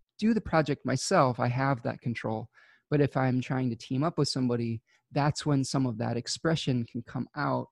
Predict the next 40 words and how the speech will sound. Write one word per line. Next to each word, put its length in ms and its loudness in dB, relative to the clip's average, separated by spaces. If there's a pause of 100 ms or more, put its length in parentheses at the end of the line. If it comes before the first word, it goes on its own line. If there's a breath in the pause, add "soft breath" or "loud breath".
because 240 -6
it 120 0
is, 200 0 (280 soft breath)
it 80 0
is 160 0
difficult 420 0
sometimes 440 -4
to 120 -8
relinquish, 720 -4 (380)
um, 460 -6 (340)
control 400 0
and 120 0
relinquish 480 -6
power. 360 -4 (280 soft breath)
So 160 -2
I 120 2
would 180 0
keep 220 0
an 100 2 (100)
eye 460 4
out, 280 -4 (440)
uh, 220 -4 (200)
for 500 2 (680)
any 160 4
situations 960 4
where 220 2
you 220 2
have 240 4
an 80 2
idea 360 2
of 120 -2
where 140 -2
you 140 -2
wanna 220 -2
go, 380 4
you're 200 0
trying 260 0
to 60 4
explore 480 0
something 360 -4